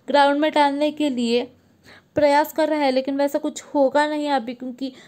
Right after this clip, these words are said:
मुंबई जैसे या बॉम्बे जैसे सिटी में हम इतना बड़ा ट्री तो देखते नहीं हैं और इतना बड़ा ट्री प्लांट किया भी नहीं जा सकता। इसलिए वो जो बनियान ट्री है वो अभी पोएट के सिर्फ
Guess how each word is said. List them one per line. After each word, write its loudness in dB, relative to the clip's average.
मुंबई 2
जैसे 0
या 2
बॉम्बे 0
जैसे -6
सिटी -6
में -4
हम -2
इतना -2
बड़ा 2
ट्री -2
तो 0
देखते -2
नहीं -4
हैं -2
और 0
इतना -6
बड़ा 0
ट्री -6
प्लांट -4
किया 0
भी -2
नहीं -6
जा -4
सकता। -6
इसलिए 0
वो 2
जो 0
बनियान 0
ट्री -4
है 4
वो 2
अभी 2
पोएट 2
के -6
सिर्फ -4